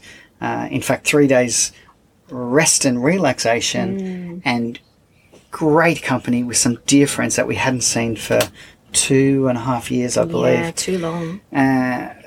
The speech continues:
Speaker 1: so to have that opportunity to head to Budgie Woi bef-
Speaker 2: On the Central Coast. If you've never heard of Budgie Woi, don't worry. <laughs> It's this tiny little spot on the Central
Speaker 1: Mm.
Speaker 2: Coast of New South Wales.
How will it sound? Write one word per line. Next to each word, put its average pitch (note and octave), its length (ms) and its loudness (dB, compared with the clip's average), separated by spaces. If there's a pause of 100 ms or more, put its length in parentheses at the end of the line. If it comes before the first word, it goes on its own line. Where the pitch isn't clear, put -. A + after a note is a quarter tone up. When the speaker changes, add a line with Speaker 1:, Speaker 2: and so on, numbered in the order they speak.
(100)
Speaker 1:
so C#3 220 4
to B2+ 60 4
have D#3 260 2
that D3 100 6
opportunity B2 720 0
to - 240 -4
head C3+ 220 -2
to D3+ 80 0
Budgie A2+ 360 -4
Woi A#2 440 -2 (400)
bef- - 120 0
Speaker 2:
On G3 120 4
the G3 80 6
Central F3+ 400 0
Coast. E3 360 -2
If F#3 120 2
you've A3+ 160 4
never C4+ 240 0
heard B3 220 2
of G#3+ 180 -4
Budgie E3+ 280 0
Woi, E3 220 0
don't G#3 220 -2
worry. F3+ 380 4
<laughs> G3 100 0
It's A3+ 300 0
this - 200 2
tiny G#3 440 0
little F3+ 220 -2
spot - 360 -2
on E3 100 -4
the F3 80 -4
Central E3 400 -4
Speaker 1:
Mm. D3+ 140 2
Speaker 2:
Coast - 300 0 (100)
of F3 220 -2
New E3 140 -4
South - 300 -2
Wales. - 520 0